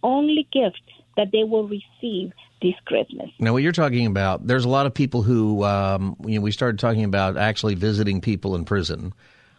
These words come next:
Speaker 2: and how we're called to that. There is this, the other ministry that is a part of what you do is the Angel Tree Ministry that a lot of churches are doing. How many churches a-, around Southern California are doing this?
Speaker 1: We actually have hundreds of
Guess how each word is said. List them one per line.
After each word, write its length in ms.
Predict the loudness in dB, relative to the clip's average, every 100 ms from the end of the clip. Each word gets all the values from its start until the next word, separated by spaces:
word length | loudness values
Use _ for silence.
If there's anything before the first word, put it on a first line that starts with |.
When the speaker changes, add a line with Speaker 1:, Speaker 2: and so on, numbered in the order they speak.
| _
Speaker 2:
and 120 | -2
how 100 | 0
we're 100 | 0
called 320 | 0 -2 -2 -2
to 120 | -2
that. 300 | -2 -4 -2
There 200 | 0 0
is 180 | 0 -2
this, 220 | -4 -8 _
the 360 | -4 0 0 0
other 240 | 0 2
ministry 560 | 2 2 -2 -2 0 0
that 200 | -2 -2
is 180 | -4 -4
a 40 |
part 400 | -2 0 0 -2
of 340 | -2 0 0 -2
what 160 | -4
you 140 | -4 -2
do 440 | 0 0 -2 -8 -12 -20 -20 -20 _ -4
is 500 | 0 2 2 0 0
the 140 | -2 0
Angel 320 | 0 0 -2
Tree 260 | -2 0
Ministry 540 | 0 0 -2 -2 -2 0
that 140 | 0
a 40 | 0
lot 180 | 0
of 80 | 0
churches 400 | 0 0 0 -4
are 80 | -2
doing. 220 | -2 0
How 80 | 2
many 140 | 0
churches 420 | 0 -2 -2 -6 -4
a-, 180 | -4 -4
around 400 | -6 -2 -2 -2
Southern 240 | -2 -2
California 480 | -2 -4 -2 -2 -2
are 40 |
doing 300 | -4 -4 -4
this? 300 | -6 -10 -12 -18 _ _ _ _ _ _ _ 0
Speaker 1:
We 300 | 2 4 2
actually 460 | 0 -4 -8 -6 -4 -2
have 160 | -4
hundreds 600 | -6 -8 -4 -2 0 0
of 100 | -2